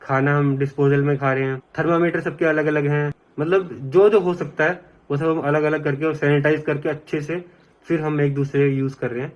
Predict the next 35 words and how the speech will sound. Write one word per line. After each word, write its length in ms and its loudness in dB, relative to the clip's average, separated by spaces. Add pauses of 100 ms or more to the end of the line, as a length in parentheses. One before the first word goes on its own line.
कभी 140 0
सोचा 240 2
नहीं 140 0
था 60 0
यार 140 4
ऐसा 220 0
भी 120 0
कुछ 180 -6
होगा। 260 -2 (140)
अभी 180 2
थोड़ा 200 4
अच्छा 220 0
feel 220 4
हो 80 4
रहा 100 2
है, 60 2
इसलिए 200 0
मैं 140 0
थोड़ा 140 0
बहुत 240 -2
आपको 200 -6
update 360 -2
दे 240 0
रहा 100 0
हूँ। 140 -6 (200)
बाकी 580 -6 (1080)
देख 200 0
ही 60 0
सकते 280 -2
हो 60 -4
क्या 160 0
हालत 280 -2
हो 80 -2
गई 100 -4
है। 100 -6